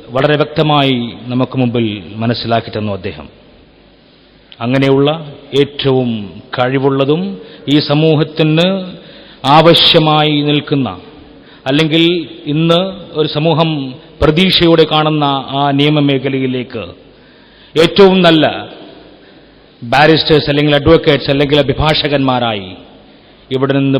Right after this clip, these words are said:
പഠിച്ചിറങ്ങുന്ന വിദ്യാർത്ഥികൾക്ക് അല്ലാഹു സുബ്ഹാനഹു വ തആല തൗഫീഖ് ചെയ്യുമാറാവട്ടെ. കൂടുതലായി പറയുകയാണെങ്കിൽ,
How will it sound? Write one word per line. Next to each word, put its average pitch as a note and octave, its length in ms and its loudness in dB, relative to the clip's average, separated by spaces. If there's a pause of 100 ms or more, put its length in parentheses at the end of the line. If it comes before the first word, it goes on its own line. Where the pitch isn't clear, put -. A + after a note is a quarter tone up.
പഠിച്ചിറങ്ങുന്ന B2+ 680 0
വിദ്യാർത്ഥികൾക്ക് A#2 680 -2 (800)
അല്ലാഹു C3 300 2
സുബ്ഹാനഹു B2+ 420 0
വ B2 60 4 (100)
തആല A#2 240 0 (120)
തൗഫീഖ് B2 340 -2
ചെയ്യുമാറാവട്ടെ. G#2 600 -4 (2750)
കൂടുതലായി D3+ 580 6 (960)
പറയുകയാണെങ്കിൽ, C#3+ 680 2